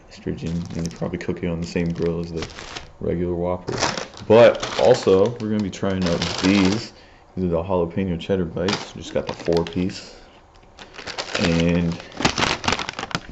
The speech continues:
you know what, actually, I'm doing this off the fly here, got my phone out now. We're gonna look up.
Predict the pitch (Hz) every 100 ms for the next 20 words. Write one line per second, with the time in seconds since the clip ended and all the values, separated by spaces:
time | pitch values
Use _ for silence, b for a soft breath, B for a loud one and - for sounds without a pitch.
0 | - - - 101 98 101 98 110 - 92
1 | 90 104 123 - - - - - - -
2 | - - - - - - - - - -
3 | - - - - - - - - - -
4 | - - - - - - - - - -
5 | - - - - - - - - - -
6 | - - - 87 80 82 82 - - -
7 | 87 87 90 92 92 87 82 - 85 85
8 | 85 - 92 87 104 - - - 87 85
9 | 87 87 - 90 90